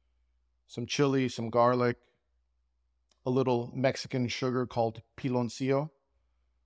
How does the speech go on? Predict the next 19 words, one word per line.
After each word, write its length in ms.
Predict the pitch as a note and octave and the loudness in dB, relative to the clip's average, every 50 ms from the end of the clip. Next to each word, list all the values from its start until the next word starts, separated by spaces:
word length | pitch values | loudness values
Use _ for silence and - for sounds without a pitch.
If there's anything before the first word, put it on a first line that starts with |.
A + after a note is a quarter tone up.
| _ - - | _ -8 -6
which 140 | B2 - | -6 -4
is 120 | B2+ G#2+ G#2+ | -4 -2 0
like, 280 | A#2 A2+ G#2+ - - | 0 0 0 -2 -2
um, 480 | B2+ A#2 A2 G#2+ G#2 G#2+ G#2 G#2 G#2 G#2 _ _ _ _ _ _ _ _ _ _ _ _ | 0 2 2 2 0 -2 -4 -6 -8 -10 _ _ _ _ _ _ _ _ _ _ _ _
it's 160 | C#3 - - | -8 2 2
like 100 | G3 C#3+ | 4 4
a, 100 | C#3 A#2 A2 - - | 4 0 0 -4 -2
a 220 | B2+ A#2 A2 A2 A2 - _ _ _ _ _ _ _ _ _ _ _ _ _ _ _ _ _ _ - | 0 0 0 0 -4 -14 _ _ _ _ _ _ _ _ _ _ _ _ _ _ _ _ _ _ -12
cane 300 | - - D#3 D#3 D#3 D3+ | -2 2 4 6 6 6
sugar 340 | C#3 - - D3 C3+ C#3 C#3+ | 4 4 4 4 4 6 4
that's 200 | B2+ B2 A#2+ - | 4 4 2 0
compressed. 400 | - B2+ A#2 - B2+ A#2 - - | -4 -4 -2 0 0 0 0 0
Almost 200 | C#3 C#3 C3+ - | 0 0 0 -2
think 140 | D3 C3+ A#2+ | -4 -6 -2
of 80 | A#2+ | -2
it 60 | B2+ - | -2 -2
like 180 | A2 G#2+ - | -4 -6 -8
palm 260 | - - G#2+ A2+ B2 | -6 -2 -2 0 0
sugar, 360 | A#2+ - C#3 C3+ C#3+ D#3 D#3+ | 0 -2 -4 -2 -2 -4 -6